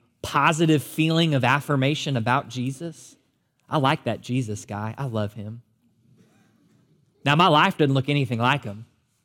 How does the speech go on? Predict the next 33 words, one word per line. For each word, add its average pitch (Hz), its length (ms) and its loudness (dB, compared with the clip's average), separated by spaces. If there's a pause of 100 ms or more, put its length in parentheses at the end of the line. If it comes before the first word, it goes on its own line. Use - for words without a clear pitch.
(340)
but 120 100 -6
I 135 80 4
like 127 260 2
that 98 140 -6
Jesus 104 380 -8
guy. 101 300 -16 (520)
That's 175 160 -2
not 185 220 2
love. 165 220 6
Now, 139 100 4
that, 170 240 0
honestly, 156 580 0 (400)
that 156 200 4
is 151 100 0
somewhat 175 520 2
how 151 120 4
the 123 80 0
world 143 300 4
operates. 104 680 -6 (1800)
I 123 40 -2
mean, 131 100 2
think 208 180 2
about 170 260 4
how 156 120 4
we 147 140 6
use 165 300 2
the 147 80 0
word 143 240 4
love. 123 540 2 (1040)
"I 165 160 4
love 139 500 2
my 131 180 2
wife." 110 560 -2